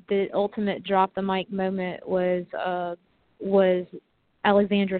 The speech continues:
Spalding on Guiding Light when, um, who was that? God, who was the actress? I'm, I'm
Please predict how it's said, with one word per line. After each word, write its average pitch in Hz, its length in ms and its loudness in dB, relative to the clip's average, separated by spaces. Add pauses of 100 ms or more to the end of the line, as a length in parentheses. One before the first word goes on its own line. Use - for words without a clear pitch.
Spalding 185 440 -4
on 180 160 -8
Guiding 180 300 -4
Light 180 520 -2
when, 180 400 -2
um, 175 340 -4 (920)
who 233 120 4
was 240 160 2
that? 175 260 -8
God, 180 240 -2
who 214 120 -2
was 208 120 -2
the 190 140 -2
actress? 180 320 -6
I'm, 180 120 -10
I'm 180 340 -10